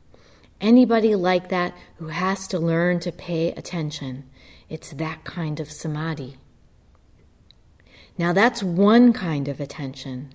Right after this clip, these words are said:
and it's valuable. But what we have to do in Zen practice is much harder. We have to pay attention to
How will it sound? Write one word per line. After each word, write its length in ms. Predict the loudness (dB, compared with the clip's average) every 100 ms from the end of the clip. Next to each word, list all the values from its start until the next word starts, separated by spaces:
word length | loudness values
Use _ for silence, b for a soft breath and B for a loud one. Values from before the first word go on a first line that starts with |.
| -8
and 160 | -4
it's 160 | -4 -6
valuable. 720 | -2 0 0 -2 -4 -8 -12 -18 _ _ _ _ _ _ _ _ b b b b b b _ _ _ -4
But 200 | 0 0
what 260 | 2 2
we 140 | 2 2
have 200 | 0 0
to 120 | 0
do 280 | 2 2 2
in 280 | 2 -2 -2
Zen 400 | 0 4 6 4
practice 760 | 2 -10 -10 -8 -8 -8 -12 B B B
is 180 | -2 0
much 240 | 0 -2
harder. 480 | -2 2 2 0 -4 -16 _ _ _ _ _ _ _ _ _ _ _ _ _ B B B
We 140 | -4 -4
have 380 | -4 -4 -4 -4
to 120 | -8
pay 520 | -8 -4 0 2 0
attention 840 | -8 -12 -4 -2 0 -2 -4 -4 -8
to 480 | -6 -4 -2 -4